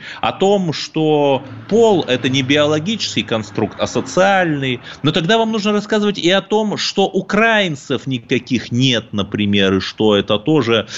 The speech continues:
социальная идентичность, которая сконструирована австрийским генштабом, а потом большевиками, коренизаторами, да? Но делайте это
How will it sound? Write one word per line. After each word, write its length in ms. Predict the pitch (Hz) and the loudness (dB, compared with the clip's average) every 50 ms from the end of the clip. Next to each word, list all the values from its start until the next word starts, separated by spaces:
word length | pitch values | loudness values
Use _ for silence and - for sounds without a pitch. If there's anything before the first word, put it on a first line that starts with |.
| - - | -14 -10
социальная 840 | - - - 131 - - - 156 143 135 120 104 98 92 95 95 98 | -6 -2 -2 -2 -2 0 0 2 2 4 2 0 -2 -4 -4 -4 -4
идентичность, 880 | 95 95 110 120 117 117 - - 185 165 - - 135 113 107 - - - | -4 -4 -6 -6 -6 -8 -8 -8 -8 -8 -6 -6 -6 -6 -6 -8 -6 -2
которая 440 | 104 98 - 127 113 104 101 95 | -2 -2 0 0 2 2 2 2
сконструирована 1200 | 92 - - - 123 113 107 - - - 110 113 120 139 151 143 131 117 107 104 98 95 92 92 90 | 0 -2 -4 -4 -4 -4 -4 -6 -4 0 2 2 4 4 6 6 4 4 4 2 2 0 0 0 0
австрийским 640 | 87 - - - 107 104 101 95 - - 98 90 82 | 0 -2 -6 -4 0 0 0 0 -2 -4 -4 -2 0
генштабом, 680 | 90 95 95 92 - - - 139 131 117 101 90 87 85 | 0 0 0 0 -4 0 0 0 2 2 0 -2 -2 -4
а 60 | 80 | -4
потом 380 | - 98 - - 117 107 98 | -2 -4 -2 -2 0 0 0
большевиками, 840 | 87 92 104 101 95 - - 110 104 107 104 104 107 104 87 82 87 85 | 0 0 0 0 0 -2 -2 0 0 0 0 0 0 0 0 0 -4 -8
коренизаторами, 920 | - - 92 87 92 90 92 90 87 90 87 82 85 - 85 92 90 92 | -6 -4 -4 -2 -2 -2 -4 -4 0 0 0 0 -2 -4 -6 -6 -4 -4
да? 260 | 92 113 160 190 196 190 - - - - - | 0 2 2 2 2 0 -6 -12 -12 -4 2
Но 260 | 127 151 190 214 196 | 4 4 6 6 4
делайте 880 | - - 107 104 156 226 269 269 240 233 226 226 220 214 - - 220 220 | 0 -2 -4 2 4 4 6 6 4 2 2 0 -2 -2 -4 -2 -2 -2
это 920 | 202 - - 180 202 202 196 180 165 - _ - 82 76 - - - - | -2 -2 -2 -2 -2 0 0 -2 -4 -6 _ -4 -4 -4 -4 -6 -10 -16